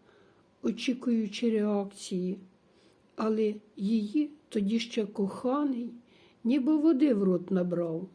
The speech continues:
Не відповів нічого, лише опустив очі. А потім було весілля, не дуже пишне і зовсім не таке, про яке вона мріяла.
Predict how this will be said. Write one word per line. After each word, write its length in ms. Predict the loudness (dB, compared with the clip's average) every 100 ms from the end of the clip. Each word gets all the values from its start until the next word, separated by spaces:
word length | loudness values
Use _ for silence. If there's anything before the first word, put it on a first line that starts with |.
| -20 -20 _ _ -2
Не 160 | 2
відповів 600 | 2 0 -4 -2 2 2
нічого, 680 | 2 0 -4 -4 -2 -2 -2
лише 360 | -4 -6 -6 -8
опустив 720 | -8 -8 -8 -8 -6 -4 -4 -6
очі. 600 | -2 -2 -4 -10 -14 -14 -16 -20 _ _ _ _ _ _ _ _ _ _ _ -20 -20 -20 _ _ _ -20 -20 -20 -20 _ _ _ _
А 120 | -4
потім 680 | -4 0 2 2 0 0 0
було 320 | 2 4 4
весілля, 880 | 4 2 -2 -8 2 4 4 2 -2 -6 0
не 180 | 4 4
дуже 420 | 4 4 4 2
пишне 840 | 0 -2 2 2 2 0 -2 -2 -4
і 160 | -4
зовсім 680 | -2 2 2 0 -2 0 2
не 120 | 0
таке, 440 | -2 -6 -2 -4 -4 -8 _ -20 -20 -20 -20 _
про 180 | 2 4
яке 400 | 4 2 0 0
вона 320 | 2 2 4
мріяла. 840 | 4 4 4 4 4 4 2 -2